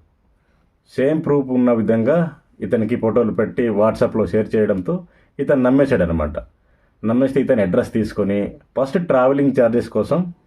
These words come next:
ఒక్క పదివేల రూపాయలు ట్రాన్స్‌ఫర్ చేయండి, మిగిలిన బ్యాలెన్స్ అమౌంట్ వచ్చేసి బండి మీకు రీచ్ అయిన తర్వాత మీరు పే చేయొచ్చు అనేసి ఇతనికి చెప్పడంతో, ఇతను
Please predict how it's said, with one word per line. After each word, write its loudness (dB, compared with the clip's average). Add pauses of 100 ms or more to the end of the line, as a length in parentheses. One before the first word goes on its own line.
(540)
ఒక్క -4 (300)
పదివేల 2
రూపాయలు 0
ట్రాన్స్‌ఫర్ -2
చేయండి, -2 (240)
మిగిలిన 2
బ్యాలెన్స్ 2
అమౌంట్ 2
వచ్చేసి -4 (560)
బండి 0
మీకు 0
రీచ్ 0
అయిన 4
తర్వాత 2
మీరు 0
పే 0
చేయొచ్చు 0 (160)
అనేసి -2
ఇతనికి -2 (520)
చెప్పడంతో, -2 (800)
ఇతను 0